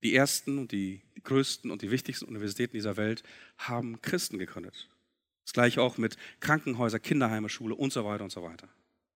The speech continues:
Wir haben oft ein gefährliches Halbwissen über das Christentum und über die christliche Geschichte. Und das muss aufgearbeitet werden. Das kann aufgearbeitet werden, wenn du weißt, wo die Leute stehen und welche Informationen ihnen eventuell fehlen.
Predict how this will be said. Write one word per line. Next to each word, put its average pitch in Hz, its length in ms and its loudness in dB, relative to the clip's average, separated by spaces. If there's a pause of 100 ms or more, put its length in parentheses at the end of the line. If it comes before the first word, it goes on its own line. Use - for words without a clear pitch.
(960)
Wir 147 140 6
haben 185 200 10
oft - 260 2
ein 123 120 2
gefährliches 190 680 4
Halbwissen 180 500 6
über 120 220 2
das 117 140 2
Christentum 170 540 2 (300)
und 233 220 10
über 208 180 6
die 175 80 8
christliche 160 460 2
Geschichte. 120 580 4 (320)
Und 131 220 2 (100)
das - 400 10
muss 160 360 8
aufgearbeitet 151 680 6
werden. 131 100 6
Das 143 160 4
kann 202 200 4
aufgearbeitet 170 680 2
werden, 139 300 4
wenn 185 180 10
du 180 220 2
weißt, 185 360 10 (260)
wo 165 140 10
die 175 100 6
Leute 165 260 6
stehen 214 400 8
und 127 180 4 (420)
welche 175 220 12
Informationen 147 680 4
ihnen 143 160 2
eventuell 127 500 2
fehlen. 110 460 0